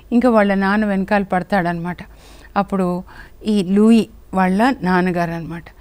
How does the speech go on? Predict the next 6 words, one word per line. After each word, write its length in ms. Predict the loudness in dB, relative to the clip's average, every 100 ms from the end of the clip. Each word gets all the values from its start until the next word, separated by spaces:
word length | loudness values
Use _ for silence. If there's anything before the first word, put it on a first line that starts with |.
| -20 -20 -10 -6
ఇప్-, 380 | -6 -8 -4
అప్పుడు 260 | -4 0 2
ఈ 100 | 2
అమ్మాయిని 500 | 2 2 2 2 0 -2
అత్తవారింటికి 640 | -8 -2 -2 -2 -4 -8 -8
పంపిస్తారు. 580 | -8 -8 -8 -2 -2